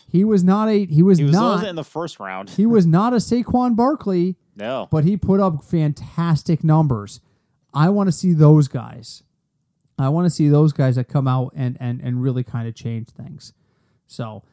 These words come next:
Speaker 2: I agree.
Speaker 1: Okay, we have been on the air longer this episode than we have ever been before.
Speaker 2: That's right. Almost getting to the, to the one year mark.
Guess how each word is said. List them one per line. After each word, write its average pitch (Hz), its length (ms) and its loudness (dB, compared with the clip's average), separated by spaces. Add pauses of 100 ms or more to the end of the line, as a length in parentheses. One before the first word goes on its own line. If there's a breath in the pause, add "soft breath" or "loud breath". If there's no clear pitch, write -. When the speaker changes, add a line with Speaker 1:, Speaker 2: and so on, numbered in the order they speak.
(720)
Speaker 2:
I 101 140 -12
agree. 110 440 -12
Speaker 1:
Okay, 180 580 -4
we 175 280 2
have 247 160 -2
been 233 140 -2
on 196 200 -4
the 190 120 -4
air 160 200 0
longer 208 760 2 (180)
this 190 240 0
episode 180 440 0
than 170 140 2
we 165 80 6
have 170 160 2 (160)
ever 190 380 4
been 156 280 4
before. 120 580 0
Speaker 2:
That's - 140 -20
right. 120 240 -8
Almost 120 320 -10
getting 165 240 -10
to 185 160 -10
the, 165 240 -10 (160)
to 147 140 -14
the 143 140 -12
one 147 260 -12
year 170 180 -14
mark. 101 380 -16